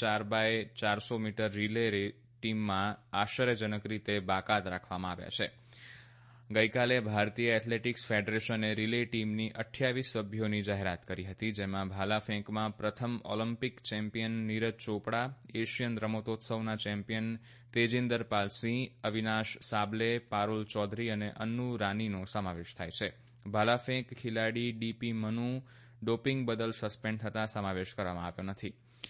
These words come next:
પહેલેથી અગિયાર ઓગસ્ટ દરમિયાન એથ્લેટિક્સ સ્પર્ધા રમાશે. પ્રધાનમંત્રી નરેન્દ્ર મોદીએ ઓલિમ્પિક માટે પેરિસ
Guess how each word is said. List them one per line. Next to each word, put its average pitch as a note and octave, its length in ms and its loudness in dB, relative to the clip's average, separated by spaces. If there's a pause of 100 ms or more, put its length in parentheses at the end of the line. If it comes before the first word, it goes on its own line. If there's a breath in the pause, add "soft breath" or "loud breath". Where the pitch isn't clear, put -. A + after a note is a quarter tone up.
(400 loud breath)
પહેલેથી B2 500 4
અગિયાર A2+ 460 2 (160)
ઓગસ્ટ A2 440 -2
દરમિયાન A2+ 640 0 (300)
એથ્લેટિક્સ A2 600 -2
સ્પર્ધા G2 320 -2
રમાશે. F#2+ 440 -2 (3000 loud breath)
પ્રધાનમંત્રી B2+ 760 4
નરેન્દ્ર A#2+ 360 2
મોદીએ A#2 560 2
ઓલિમ્પિક A#2 560 0
માટે A#2 360 0
પેરિસ A2+ 420 0